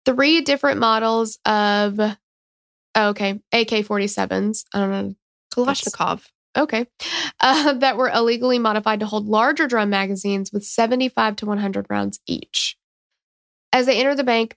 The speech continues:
Speaker 1: they set their watch alarms for eight minutes, which was the time they estimated it would take for the police to respond.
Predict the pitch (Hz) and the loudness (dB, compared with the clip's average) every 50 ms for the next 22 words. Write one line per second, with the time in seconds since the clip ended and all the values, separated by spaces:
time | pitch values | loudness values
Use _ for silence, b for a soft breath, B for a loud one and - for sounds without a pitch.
0 | - 226 226 226 226 226 - 233 226 - - 233 226 226 220 220 220 220 214 214 | -6 -2 0 0 2 2 0 0 -2 -2 0 0 2 2 2 2 2 0 0 0
1 | - 208 214 214 208 208 208 - - - - - - 233 254 - - 233 208 202 | -2 -2 -2 0 0 0 -2 -2 -4 -6 -6 -2 0 0 0 0 0 0 0 0
2 | 208 220 214 - 240 220 - 233 220 - - - 240 240 233 226 226 220 - - | 0 0 0 -2 -2 -2 -2 -4 -4 -4 -2 0 0 2 2 0 0 -2 0 0
3 | 330 359 320 - 359 330 294 247 226 233 226 - - 233 220 240 220 - - 214 | 0 0 0 0 0 0 0 2 2 0 0 2 0 0 0 0 -2 -2 -2 -4
4 | 202 - - 208 202 202 202 - 104 98 101 - - - - - - - - 87 | -4 -4 -4 -4 -2 -2 -4 -2 -2 -2 -2 -2 -4 -6 -6 -6 -6 -4 -2 -2
5 | 60 53 - - - - | -2 -4 -6 -8 -12 -16